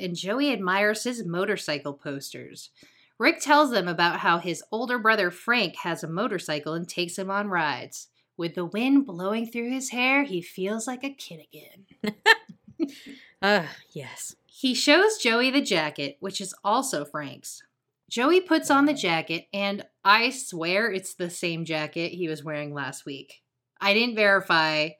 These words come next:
Speaker 2: It def-
Speaker 1: but
Speaker 2: yeah.
Speaker 1: I, I specifically
Speaker 2: It
Speaker 1: mentioned that last, last week he was wearing a jean jacket with an eagle on the back, and this was also a jean jacket with the eagle on the back, and I'm wondering if this was, like, a continuity thing.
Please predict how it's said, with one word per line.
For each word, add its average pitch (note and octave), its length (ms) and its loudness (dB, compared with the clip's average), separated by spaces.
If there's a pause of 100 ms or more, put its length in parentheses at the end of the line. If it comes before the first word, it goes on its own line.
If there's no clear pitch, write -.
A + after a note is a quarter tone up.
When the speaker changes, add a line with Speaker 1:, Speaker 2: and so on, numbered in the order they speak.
(160)
Speaker 2:
It G3 140 -2
def- G#3 300 4
Speaker 1:
but G#3 180 8
Speaker 2:
yeah. - 40 -2
Speaker 1:
I, G#3+ 300 4
I G#3+ 140 4
specifically C4 680 2
Speaker 2:
It C4 60 4
Speaker 1:
mentioned A#3+ 340 2
that F3 160 2
last, F3 400 0 (280)
last C#4 380 4
week G#3+ 160 0
he G#3+ 160 -4
was F#3+ 180 -2
wearing F3+ 260 -2
a D#3+ 100 -2
jean F#3 340 -4
jacket E3+ 520 -2
with F3+ 180 -4
an D#3+ 140 -2 (100)
eagle F#3+ 400 -2
on B3+ 180 2
the C4+ 80 0
back, C#4+ 460 4
and G3+ 180 0
this F#3 240 -2
was F3 140 -4
also F3+ 420 0
a F#3+ 80 0
jean G3 300 -4
jacket G3+ 320 -2
with G3 100 -8
the G3+ 80 -6
eagle A3 280 -4
on A3 120 -4
the A3 60 -4
back, A3 360 -2
and G3 140 -2
I'm F3+ 120 -2
wondering E3 340 -4
if E3 140 -8
this D#3+ 180 -8
was, D3+ 180 -8
like, D#3 160 -6
a D3+ 60 -6
continuity D#3+ 800 -10
thing. F3+ 280 -12